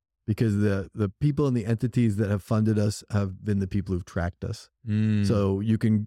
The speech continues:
Speaker 1: go to events and you can do cold reach outs and you can meet, whether you're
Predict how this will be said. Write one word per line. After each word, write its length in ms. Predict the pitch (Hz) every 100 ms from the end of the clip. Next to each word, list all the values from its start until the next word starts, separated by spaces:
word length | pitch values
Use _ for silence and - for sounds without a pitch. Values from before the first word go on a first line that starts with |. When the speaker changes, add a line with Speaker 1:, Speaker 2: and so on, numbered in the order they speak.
| -
Speaker 1:
go 160 | 123 135
to 120 | 135
events 560 | 117 117 117 113 104
and 160 | 104 107
you 100 | 107
can 180 | 110 101
do 120 | 107
cold 260 | - 120 117
reach 220 | 117 -
outs 260 | 110 110
and 140 | 107 104
you 80 | 101
can 320 | 98 98 -
meet, 320 | 110 107 101
whether 200 | 110 104
you're 300 | 107 101 101